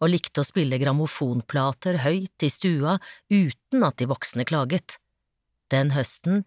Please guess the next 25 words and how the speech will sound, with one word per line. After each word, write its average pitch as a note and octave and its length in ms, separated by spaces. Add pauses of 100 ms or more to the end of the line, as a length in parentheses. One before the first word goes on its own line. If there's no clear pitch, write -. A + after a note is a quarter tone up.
(220)
het B2 320
yndlingsplata C3+ 1000 (420)
Love C#3+ 480
Letters D3 800
in C#3+ 160
the D3+ 80
Sand. D#3+ 600 (520)
Vi A#3+ 280
skulle D3 320
kose D3 420
oss - 140
med - 180
epler. - 380 (640)
Vintereplene C#3 960
våre E3 300 (240)
var E3 100
nettopp - 400
høstet F3 460
inn G#3 260
og D3+ 160
lå B2 140
på D#3 160
hyller E3 400
i C3 80
kjelleren. A2+ 400